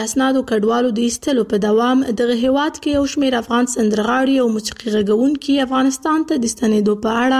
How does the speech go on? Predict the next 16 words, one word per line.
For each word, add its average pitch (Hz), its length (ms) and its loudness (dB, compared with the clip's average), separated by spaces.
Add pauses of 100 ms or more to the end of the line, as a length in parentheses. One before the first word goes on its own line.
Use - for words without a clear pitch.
(100)
اندېښمن 254 580 0
دي. 214 140 0 (400)
یو 226 160 2
افغان 220 340 -2
سندرغاړی 220 640 0
ویان 226 380 2
هنرجو 226 500 0
چې - 60 -8 (100)
په 220 80 0
افغانستان 226 540 0
کې 247 120 -2
د 220 140 -2
طالبانو 220 480 2
تر 226 140 2
واکمنۍ 226 420 0
وروسته 277 480 -2